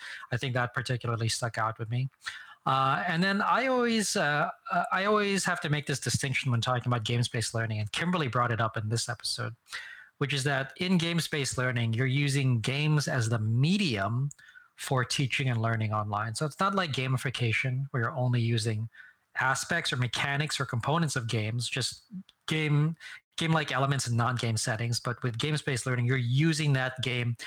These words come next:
specifically as the medium to teach and learn. So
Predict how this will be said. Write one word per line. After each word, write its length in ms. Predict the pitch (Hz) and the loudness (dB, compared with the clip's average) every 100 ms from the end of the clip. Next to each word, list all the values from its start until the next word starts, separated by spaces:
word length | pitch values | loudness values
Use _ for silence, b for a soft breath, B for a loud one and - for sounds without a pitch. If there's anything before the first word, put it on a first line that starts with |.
| B B | B B
specifically 1040 | - - - 120 - - 151 151 117 110 - | -4 -2 -2 0 0 0 0 -2 -2 -2 -2
as 380 | 131 127 135 127 | 0 2 2 0
the 100 | 131 | 0
medium 380 | 123 117 120 110 | 2 4 2 0
to 100 | 117 | -4
teach 340 | - 120 - | -4 -2 -2
and 120 | 120 | -4
learn. 260 | 113 110 120 | -4 -6 -6
So 280 | - 127 | -4 -2